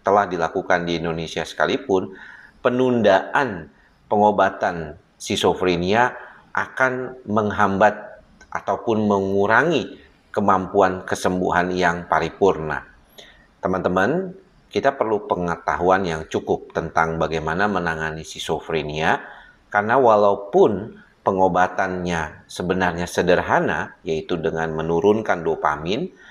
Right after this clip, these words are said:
tetapi seringkali tidak mendapatkan pengobatan sebagai prioritas.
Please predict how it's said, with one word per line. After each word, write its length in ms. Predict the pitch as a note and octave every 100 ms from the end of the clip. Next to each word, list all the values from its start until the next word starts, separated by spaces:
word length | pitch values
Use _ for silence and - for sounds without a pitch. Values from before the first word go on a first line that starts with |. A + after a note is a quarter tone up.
| - -
tetapi 480 | A2+ A2 G#2+ - F#3
seringkali 800 | - A2+ G#2 G2 D#2+ F2 D#3 -
tidak 480 | G2 E2+ A2+ -
mendapatkan 800 | F#2 F2 D#2 - D2+ - G#2+ B2 - - _ -
pengobatan 800 | F2 F2 E2 D#2 - G#2 A#2 - _
sebagai 640 | - G2 E2+ D2+ F2+ G#2 -
prioritas. 800 | F2 E2+ F#2 - G#2 D#2 -